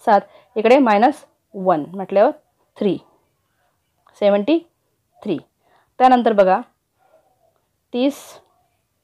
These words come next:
अधिक एकोणावीस. तिनामध्ये आपण प्लस वन केला चार आणि शून्यातून मायनस वन म्हणजे फक्त नऊ जोडतो म्हणून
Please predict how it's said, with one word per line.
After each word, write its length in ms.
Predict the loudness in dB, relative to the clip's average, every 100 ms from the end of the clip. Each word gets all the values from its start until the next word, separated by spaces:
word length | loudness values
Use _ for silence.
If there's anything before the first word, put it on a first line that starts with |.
| _
अधिक 340 | -6 -6 -4 -4 -4 _ _ _ _ _ -10
एकोणावीस. 680 | -4 -2 -4 -8 -14 -20 _ _ _ _ _ 0
तिनामध्ये 400 | 4 4 6 6
आपण 300 | 6 2 -2 _ _
प्लस 260 | 0 0 2
वन 160 | -2 2
केला 260 | 0 0 -2 _ _ _ _ -2
चार 280 | 4 4 2 _ _ _
आणि 200 | -8 -8
शून्यातून 480 | -4 0 0 0 -2 -6 _ _ _ _ _ -2
मायनस 340 | 2 2 0
वन 140 | -4 -6 -10 _ _ _ _
म्हणजे 160 | -12 -8
फक्त 260 | -8 -2 -4 -4 _ _
नऊ 220 | -2 -2
जोडतो 300 | 0 -4 -4
म्हणून 240 | -4 -4